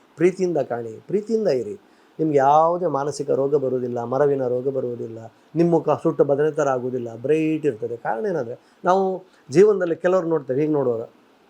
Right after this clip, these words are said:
ಪುನಃ ನೋಡ್ಬೇಕಂತ ಆ ಮುಖ ಅನ್ನೋಂಥ ಕಾರಣ ಏನಂದ್ರೆ, ಆ, ಆ, ಆ, ಆ ಮನುಷ್ಯನ ಯೋಚನೆ ಒಳ್ಳೆ ಯೋಚನೆ. ಯಾರ ಮನೆ ಬೆಂಕಿ ಇಡಬೇಕು, ಯಾರ್ದು ಕಾಲು ಮುರಿಬೇಕು,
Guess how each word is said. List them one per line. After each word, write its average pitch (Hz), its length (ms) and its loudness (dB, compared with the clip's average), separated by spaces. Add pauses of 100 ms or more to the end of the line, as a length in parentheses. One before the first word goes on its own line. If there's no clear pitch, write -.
(1160)
ಪುನಃ 254 220 6
ನೋಡ್ಬೇಕಂತ 165 640 0
ಆ 131 60 4
ಮುಖ 135 240 -2
ಅನ್ನೋಂಥ 117 360 -4
ಕಾರಣ 226 380 0
ಏನಂದ್ರೆ, 185 420 0 (140)
ಆ, 165 120 2 (220)
ಆ, 156 80 0
ಆ, 156 340 -4 (200)
ಆ - 20 -2
ಮನುಷ್ಯನ 196 420 2 (240)
ಯೋಚನೆ 175 380 2
ಒಳ್ಳೆ 202 380 4
ಯೋಚನೆ. 123 360 -2 (540)
ಯಾರ 143 120 2
ಮನೆ 147 200 0
ಬೆಂಕಿ 143 260 0
ಇಡಬೇಕು, 123 500 -4 (240)
ಯಾರ್ದು 131 260 -4
ಕಾಲು 139 240 -2
ಮುರಿಬೇಕು, 117 640 -6